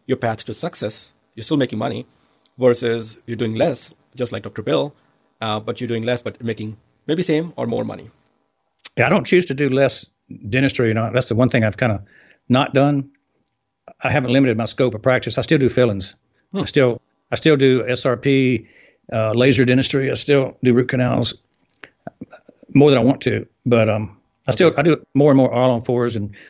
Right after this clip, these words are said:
Speaker 2: full mouth reconstructions and sleep appliances. So there are some high-end ticket things that I do.
Speaker 1: Sure. Got it. Uh, I was reading, um, about, uh, something online about one of your websites, and it says,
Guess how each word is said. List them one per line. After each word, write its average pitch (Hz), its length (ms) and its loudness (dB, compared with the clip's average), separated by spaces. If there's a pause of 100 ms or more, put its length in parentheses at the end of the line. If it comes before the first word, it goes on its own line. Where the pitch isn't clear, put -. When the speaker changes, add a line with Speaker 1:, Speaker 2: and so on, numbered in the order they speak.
Speaker 2:
full 139 100 4
mouth 127 160 2
reconstructions 117 680 -2
and 101 240 -10 (220)
sleep 139 240 2
appliances. 117 560 -4 (340)
So - 120 0
there 170 140 4
are 214 80 4
some - 140 -4
high-end 139 300 0
ticket - 280 -2
things 123 220 -2
that 120 80 0
I 101 60 -4
do. 98 280 -4 (240)
Speaker 1:
Sure. 131 240 -4 (840)
Got 117 160 -4
it. - 80 -14 (720)
Uh, 131 280 6 (200)
I 143 40 2
was 170 100 4
reading, 226 260 0
um, 113 340 2
about, 120 480 0 (260)
uh, 110 120 -6
something 123 220 -4
online 113 300 -2
about 110 200 -8
one 110 80 -10
of 110 80 -12
your 110 100 -10
websites, 107 340 -8
and 113 120 -8
it 113 60 -10
says, 123 400 -6